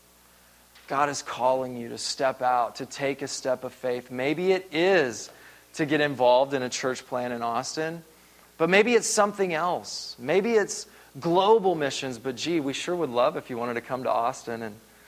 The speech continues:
join us. By the way, I have Scott's permission to do this, <laughs> okay? Not, not only do I have Scott's permission to, to invite you to co-, to try to compel you to come along with us, but he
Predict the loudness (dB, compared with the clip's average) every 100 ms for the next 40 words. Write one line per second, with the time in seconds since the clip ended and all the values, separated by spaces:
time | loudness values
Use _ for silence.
0 | -20 -20 -14 -2 4 4 4 0 -2 4
1 | 4 6 6 6 6 2 2 2 2 0
2 | -4 -4 -4 -6 -6 -6 -6 -8 -10 -10
3 | -2 4 4 4 -6 -8 -8 -6 -6 4
4 | 8 8 8 6 8 8 6 6 6 6
5 | 6 8 8 8 6 4 6 6 6 2
6 | 4 4 4 0 2 4 4 4 2 2
7 | 4 6 6 6 2 4 4 4 2 0
8 | 2 6 6 4 2 6 6 6 4 2
9 | 2 4 6 4 4 2 4 4 4 0
10 | -2 0 2 4 2